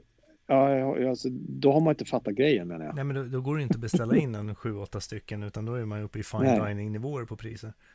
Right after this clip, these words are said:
Speaker 1: Ja, och det, det tycker jag liksom, det går emot hela tapaskulturen.
Speaker 2: Mm.
Speaker 1: Det handlar ju om att, att på något sätt det ska vara, för det är också så här, går du och käkar en tapasmiddag,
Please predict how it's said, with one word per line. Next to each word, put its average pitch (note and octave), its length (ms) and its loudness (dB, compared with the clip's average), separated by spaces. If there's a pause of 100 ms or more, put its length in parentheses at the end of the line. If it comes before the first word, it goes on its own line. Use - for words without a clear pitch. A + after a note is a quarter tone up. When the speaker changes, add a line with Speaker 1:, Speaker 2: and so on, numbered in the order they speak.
(180)
Speaker 1:
Ja, G3+ 380 8 (460)
och C#3 120 6
det, D#3 200 12
det D3+ 180 12
tycker D3 260 8
jag A#2 80 8
liksom, A#2 280 4
det C#3 80 10
går D3 120 10
emot D3+ 560 12
hela A2+ 200 8
tapaskulturen. - 1120 4 (240)
Speaker 2:
Mm. - 120 -12 (300)
Speaker 1:
Det B2+ 240 8
handlar C3+ 380 8
ju C#3+ 60 12
om G#2 120 6
att, - 240 -2
att - 180 0
på - 80 0
något G#2 200 0
sätt G2+ 120 2
det G#2 100 4
ska A2 200 4
vara, G#2 200 6 (500)
för B2+ 140 10
det D3+ 60 12
är D#3+ 40 12
också D#3 220 10
så B2+ 80 4
här, G2 140 4 (360)
går A2+ 180 6
du B2 60 6
och C#3 60 6
käkar B2+ 340 6
en A#2 100 4
tapasmiddag, D3+ 920 4